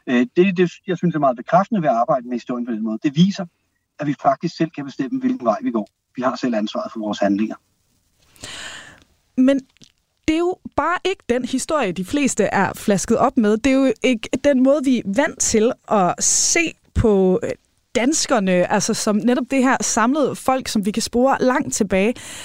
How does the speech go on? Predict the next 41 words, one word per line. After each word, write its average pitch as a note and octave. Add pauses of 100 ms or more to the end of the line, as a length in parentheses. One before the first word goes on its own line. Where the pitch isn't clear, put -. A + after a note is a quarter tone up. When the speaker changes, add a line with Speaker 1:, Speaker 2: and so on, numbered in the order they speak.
(120)
Speaker 2:
Hvad C4+
siger D#4+
folk, G#3+
når G3+
du G3
kommer G3
ud F4
med, G#3
med G#3+
det C4
her C#4+
budskab? D#4
Er F3
der G3
ikke C#4+
også F#4
nogen, G4
der G4
bliver A#3+
sure D#4+
på C#4
dig? F#3+ (480)
Speaker 1:
Der -
er C#3
nogen, C#3+
der C#3+
bliver B2
sure, B2+
men C3+
det C3
er -
ikke C#3
mange. A2+
De C3+
fleste C3+
tager A#2+
det A#2+
faktisk G#2
pænt. G2+
Jeg B2+
Speaker 2:
Ja. C3+